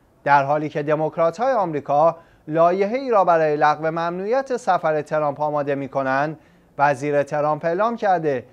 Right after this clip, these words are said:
که این طرح در بیست و یک فوریه به اجرا درآمده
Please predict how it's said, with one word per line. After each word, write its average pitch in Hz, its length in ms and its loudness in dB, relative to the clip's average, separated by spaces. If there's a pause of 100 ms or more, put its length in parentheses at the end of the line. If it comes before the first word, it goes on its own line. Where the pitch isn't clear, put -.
(220)
که 151 120 -4
این 147 180 -4
طرح 143 380 0 (260)
در 156 180 4
بیست 165 280 -6
و 190 40 -2
یک 262 280 -2
فوریه 143 500 -2
به 151 220 -2
اجرا 185 240 -2
درآمده 156 640 0